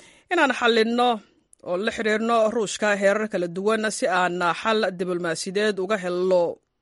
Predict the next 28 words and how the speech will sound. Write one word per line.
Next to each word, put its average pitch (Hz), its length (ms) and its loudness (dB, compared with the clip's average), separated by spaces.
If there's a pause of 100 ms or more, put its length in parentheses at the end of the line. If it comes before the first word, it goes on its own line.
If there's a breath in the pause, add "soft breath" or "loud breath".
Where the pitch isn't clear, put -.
uguna 208 260 -2
helno 180 320 -2
khilaafka 180 440 -2 (200)
halkaasi 190 380 -4
ka 208 100 -6
taagan." 208 360 0 (440 loud breath)
Kuleba 285 340 2
ayaa 220 180 4
hadalkaasi 196 540 -2
waxa 214 280 -2
uu 185 100 -6
ku 240 80 -6
yiri 190 180 -4
shir 208 220 -6
jaraa'id 185 320 0
oo 160 80 0
uu 151 80 -6
ku - 80 -16
qabtay 160 280 -8
dalkiisa. 156 500 -2 (500 loud breath)
Hase 170 240 -4
ahaatee, 180 400 0
haddii 190 320 -2
Ruushku 214 340 -4
uu 175 140 0
go'aansado 180 460 0 (440 loud breath)
inuu 311 220 4
dagaalamo, 226 600 4